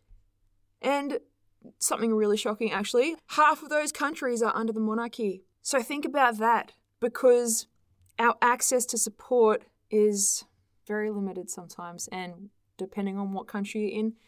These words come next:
potentially illegal. With punishment of death in some cases, life imprisonment, lashings, hard labor,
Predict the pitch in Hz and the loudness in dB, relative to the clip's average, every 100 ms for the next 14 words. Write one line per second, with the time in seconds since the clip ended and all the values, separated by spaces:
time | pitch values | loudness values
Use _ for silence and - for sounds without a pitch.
0 | _ _ - - 202 - 214 214 208 202 | _ _ -20 -10 -10 -6 -2 -2 -2 -4
1 | 190 185 - _ _ _ 240 254 247 _ | -4 -8 -10 _ _ _ 4 4 2 _
2 | - 294 320 294 254 226 226 220 196 214 | -2 0 0 -4 -8 -4 -2 -2 -4 -16
3 | - 254 247 226 - - 202 202 214 202 | -2 -2 -2 -6 -12 -6 -4 -4 -6 -6
4 | 220 196 196 185 202 233 220 - 240 - | -6 -8 -8 -4 0 2 0 -8 -10 -8
5 | 262 240 233 202 - _ _ _ _ 202 | -8 -6 -6 -6 -8 _ _ _ _ 0
6 | 220 233 - 262 254 240 240 233 - _ | 2 2 -2 -6 -8 -8 -6 -6 -8 _
7 | _ _ _ - 262 262 226 226 220 254 | _ _ _ -2 4 4 4 0 2 2
8 | 269 285 | 2 0